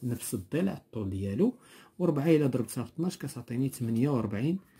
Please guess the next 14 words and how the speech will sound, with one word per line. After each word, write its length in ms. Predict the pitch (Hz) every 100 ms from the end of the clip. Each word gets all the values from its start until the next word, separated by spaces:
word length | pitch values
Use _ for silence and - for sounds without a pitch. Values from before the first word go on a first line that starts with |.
| _ _ _ -
متر، 360 | 175 170 -
ماشي 220 | 131 175 269
متر 280 | 240 185
مربع، 480 | 135 123 98 - 101
لأن 340 | 101 117 135 135
المحيط 460 | 131 127 - 190 - - - - _ _ _ _
أحادي 320 | - 160 143
البعد. 300 | 104 92 87 - _ _ _ _ _ -
هل 240 | 143 220
يمكن 520 | 190 202 - 170 160
حساب 540 | 143 139 - 156 135 131
الأبعاد 560 | 127 120 110 135 127
الحقيقية 800 | 123 117 120 - 143 - 135 165
لكل 600 | 139 120 - 143 123 190